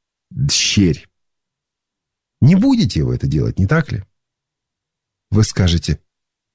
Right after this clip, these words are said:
"Доченька". Я думаю, что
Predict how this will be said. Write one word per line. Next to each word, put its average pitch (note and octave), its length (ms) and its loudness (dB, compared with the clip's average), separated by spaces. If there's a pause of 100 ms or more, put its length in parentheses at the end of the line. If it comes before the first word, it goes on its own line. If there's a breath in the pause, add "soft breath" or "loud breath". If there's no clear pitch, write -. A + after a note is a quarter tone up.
(160)
"Доченька". F2 840 -2 (1500)
Я G2 100 2
думаю, G3 280 4
что G#2+ 720 0